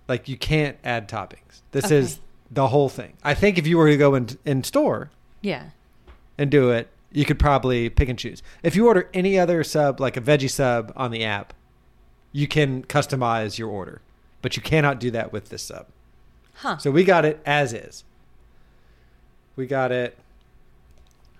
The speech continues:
Speaker 1: And that as is is Unreal Deli Roasted Turkey,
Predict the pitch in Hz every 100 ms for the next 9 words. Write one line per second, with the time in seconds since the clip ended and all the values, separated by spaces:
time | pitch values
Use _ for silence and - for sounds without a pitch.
0 | - 151 139 165 208 214 175 185 175 208
1 | 165 131 - 202 196 110 85 - - _
2 | _ _ _ _ _ 170 208 185 175 175
3 | 147 147 147 147 185 151 127 120 143